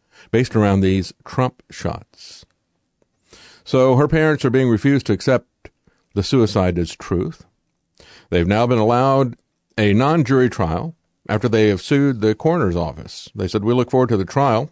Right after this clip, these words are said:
in hopes of obtaining justice for Ellen." Will we find any justice for the twenty-eight thousand one hundred and three deaths in the European Union alone? And that's only half of the European countries. Will we find any justice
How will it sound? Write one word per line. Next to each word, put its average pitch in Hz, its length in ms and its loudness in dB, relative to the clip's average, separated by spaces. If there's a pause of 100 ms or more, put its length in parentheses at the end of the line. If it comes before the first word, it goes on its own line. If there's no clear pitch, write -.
in 107 120 0
hopes - 280 -2
of 117 80 0
obtaining 117 500 0
justice 139 480 -4
for - 140 -4
Ellen." 113 280 2
Will 214 180 2
we 208 140 -2
find 196 320 0
any 165 200 2
justice 135 540 -4 (420)
for 120 140 2
the 110 140 2
twenty-eight 180 720 0
thousand 147 540 2
one 143 180 2
hundred 151 240 0
and 120 100 -2
three 135 180 0
deaths 127 340 0
in 110 120 -2
the 107 60 -2
European 127 640 -4
Union 120 440 -2
alone? 107 420 -2
And 95 160 -2
that's 135 160 -2
only 110 200 -2
half 117 280 -6
of 101 60 -6
the 92 60 -6
European 90 320 -6
countries. - 480 -10 (1600)
Will 117 80 2
we 120 80 4
find 160 280 2
any 151 180 0
justice - 720 -6